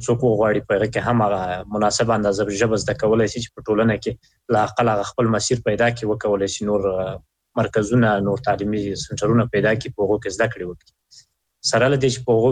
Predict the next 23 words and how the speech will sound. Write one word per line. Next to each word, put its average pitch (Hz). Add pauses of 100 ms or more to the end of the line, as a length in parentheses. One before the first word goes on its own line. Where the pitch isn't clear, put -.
کې 135
نه 120
زده 120 (100)
کوي، 110 (100)
تر 110
څنګ 123
یې 117
ډېرې 117
نورې 113 (640)
سوسایټیانې 127
دي، 117
مختلفې، 110 (720)
مختلفې 123
ادارې 110
دي، 117
انجمنونه 110
دي 110
چې -
د، - (600)
خلکو 117
ته 104
د -
ژبې 107